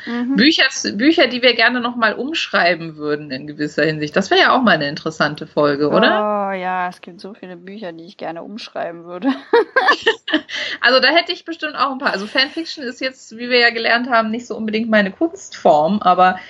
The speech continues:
Speaker 2: es gibt so viele Bücher, bei denen ich mir denke so, ah, nee, das ist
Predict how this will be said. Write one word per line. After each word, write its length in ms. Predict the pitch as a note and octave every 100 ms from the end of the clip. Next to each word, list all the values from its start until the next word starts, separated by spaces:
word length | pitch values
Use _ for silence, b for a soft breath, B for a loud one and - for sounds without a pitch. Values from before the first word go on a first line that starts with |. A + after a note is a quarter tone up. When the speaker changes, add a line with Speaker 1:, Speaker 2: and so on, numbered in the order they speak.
| B B
Speaker 2:
es 120 | G#3
gibt 180 | - A3
so 140 | C#4 E4+
viele 240 | E4+ D#4
Bücher, 360 | C#4 D#4+ D#4+ A#3+
bei 140 | G#3+
denen 240 | A3+ B3
ich 100 | B3
mir 140 | B3+ A3+
denke 320 | A#3 B3 B3
so, 160 | A3+ A#3 - _
ah, 360 | B3+ C4+ D4+ C4+ B B B B B _ _
nee, 800 | A#3+ C#4+ D4+ C#4+ D4 D4 A#3 F#3+ - B B -
das 180 | A3
ist 140 | A#3+